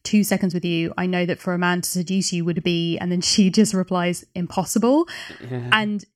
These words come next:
Speaker 1: obviously it's like, is this because she is so sort of jaded and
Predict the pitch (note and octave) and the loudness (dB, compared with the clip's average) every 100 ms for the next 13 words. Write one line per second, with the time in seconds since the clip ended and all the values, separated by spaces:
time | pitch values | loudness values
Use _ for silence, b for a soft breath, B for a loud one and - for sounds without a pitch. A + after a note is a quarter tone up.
0 | _ A3 A3+ A#3+ - G#3+ G3+ - F#3+ - | _ -2 2 2 4 4 4 4 0 0
1 | F#3 F3 - - G#3+ - G3+ F#3 - - | 0 0 -4 2 4 4 0 0 -4 0
2 | F#3+ F3 E3+ - - _ _ _ _ - | 0 0 -2 -8 -12 _ _ _ _ -2
3 | - G#3 F#3+ F#3 F3 F3+ - F#3 F3 F3 | 0 2 0 0 -2 -2 -2 0 -2 -2
4 | - F3+ E3 D#3+ - _ _ _ E3+ - | -4 -4 -4 -6 -16 _ _ _ -14 -2
5 | G#3 F#3+ F#3 F3+ F3 - F3 E3+ E3+ E3 | 0 2 2 0 0 -4 -2 -2 -2 -4
6 | E3 - - | -6 -6 -8